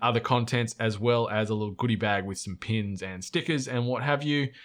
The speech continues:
And also, if you wanted to get involved in some of our commission options, uh, the Star Wars Family Portrait for twenty twenty-one is officially live.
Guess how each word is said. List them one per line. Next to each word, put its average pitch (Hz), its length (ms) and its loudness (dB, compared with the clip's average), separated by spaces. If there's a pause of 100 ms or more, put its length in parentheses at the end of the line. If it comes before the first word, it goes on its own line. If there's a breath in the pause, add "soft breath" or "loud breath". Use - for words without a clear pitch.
(300 loud breath)
And 131 300 0
also, 151 500 8
if 107 200 2
you 117 80 4
wanted 117 300 4
to 117 260 4
get 113 180 0
involved 110 720 4
in 113 280 0
some 110 240 0
of 107 160 -4
our 104 160 0
commission 151 520 0
options, 98 560 -4
uh, 95 180 -6
the 95 140 -12
Star 135 420 4
Wars 131 320 4
Family 117 380 0
Portrait 185 560 4
for - 120 -10
twenty 113 300 -2
twenty-one 107 540 -2
is 95 180 -6
officially 104 460 -6
live. 131 520 4